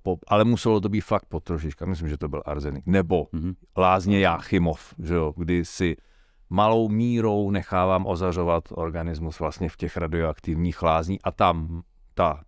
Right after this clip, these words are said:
Speaker 1: ten stres, který v tom těle vytvořím, ta, ta velká stresová odpověď toho organismu mi ho pomáhá narovnávat. Takže je to o, samozřejmě o množství toho jídla. No a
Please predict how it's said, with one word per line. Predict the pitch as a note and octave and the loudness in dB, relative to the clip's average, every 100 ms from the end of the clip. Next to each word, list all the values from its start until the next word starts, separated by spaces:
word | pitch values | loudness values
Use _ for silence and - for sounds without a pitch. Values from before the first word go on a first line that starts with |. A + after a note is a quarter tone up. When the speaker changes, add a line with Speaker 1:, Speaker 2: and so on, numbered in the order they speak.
| - | -4
Speaker 1:
ten | F#2+ | -4
stres, | E2+ - G2 - | -2 2 2 0
který | - F2+ | 0 0
v | - | 0
tom | G#2 F#2+ | -2 0
těle | G#2 F#2 | 2 2
vytvořím, | E2+ D#2+ F#2 F2 F2 F2 - _ _ _ | 0 -2 -2 0 0 0 -4 _ _ _
ta, | - D#2+ | -2 -2
ta | - E2 | 0 0
velká | F#2 F2+ - F#2 | 2 2 0 -2
stresová | - F2 D#2+ F2+ E2+ | -2 -8 -2 2 2
odpověď | E2+ - F2 | 2 0 -2
toho | - F2 | 0 -2
organismu | E2 D2+ D#2+ E2 E2+ D#2+ | -2 0 -2 -2 -2 -2
mi | D2+ | -2
ho | D#2+ | -6
pomáhá | D#2+ D2+ D2+ D2+ D#2+ D2+ - | -4 -4 -2 -2 0 0 -2
narovnávat. | E2+ D2 D2 C#2+ C#2+ C2+ C#2 C2 _ _ _ _ - | -4 -2 -4 -4 -4 -6 -8 -12 _ _ _ _ -4
Takže | F2 E2+ F#2+ F2 - _ _ _ _ _ | -2 2 2 2 -2 _ _ _ _ _
je | G2 F#2 | -2 0
to | G#2 - | 0 0
o, | F#2+ F#2 F2+ F2+ - | 2 4 4 2 -2
samozřejmě | G2 F#2+ F2 F#2+ F#2 F2+ - _ | -2 0 0 2 4 2 0 _
o | F#2 F2 F2 - | 2 2 0 -6
množství | F2 F2 F2 D#2 - - - - - F#2 F#2+ G#2+ A#2+ B2+ A#2 A2 | 0 2 2 0 -4 -10 -10 -12 -2 0 2 2 0 -4 -8 -6
toho | - D#2+ F2 F2 E2+ E2+ - | -2 0 0 2 2 0 -4
jídla. | C#2+ D2 D2 C2 B1 - | -6 -4 -4 -6 -6 -2
No | G2 G#2 - | 0 -2 0
a | F#2 | 0